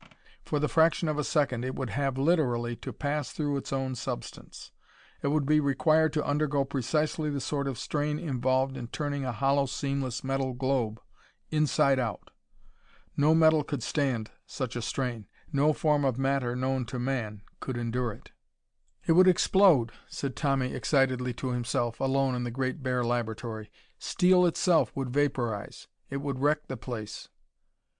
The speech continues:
And then he looked blank, because the place had very obviously not been wrecked. And yet a metal ring had vanished, leaving no trace. Von Holtz came back. He looked frightened. "A... a repairman, Herr Reames," he said, stammering,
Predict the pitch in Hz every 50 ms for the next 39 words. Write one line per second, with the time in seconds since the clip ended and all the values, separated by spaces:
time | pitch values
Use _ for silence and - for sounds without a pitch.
0 | _ _ _ _ - 147 139 151 160 156 175 180 165 156 - - - 151 151 147
1 | 127 110 107 - - _ - 139 - 165 151 135 127 156 139 - - 143 143 143
2 | 139 - - - 143 143 135 123 135 135 139 131 - 131 139 139 135 131 120 120
3 | 120 - 151 139 143 - _ _ _ 135 139 147 151 - - - 139 139 139 143
4 | 165 214 - - - - _ - _ _ _ _ _ _ _ _ _ _ _ -
5 | 139 139 143 139 139 139 131 131 143 156 156 147 135 139 156 156 143 135 127 139
6 | 127 120 139 147 156 131 107 - - - - - _ - 147 139 143 147 139 139
7 | 139 135 135 - - 156 143 135 110 - - - - - _ _ _ _ _ _
8 | _ _ - _ _ _ - _ _ - 139 135 131 151 170 156 - - - -
9 | 165 151 143 135 139 135 117 - - _ - _ _ _ _ _ _ _ - 139
10 | 143 156 165 - - - _ - - 139 131 117 - 104 104 104 - - _ -
11 | - - _ _ - - - - - - - - - - - _ _ _ - 151
12 | 147 123 - _ _ _ _ _ _ _ _ _ _ _ _ _ _ 160 165 147
13 | 170 170 165 - - - 202 214 196 160 139 123 120 117 104 131 131 120 117 120
14 | 131 127 123 135 135 - - - - - 135 120 - - 131 127 120 - - -
15 | 151 135 131 131 127 131 131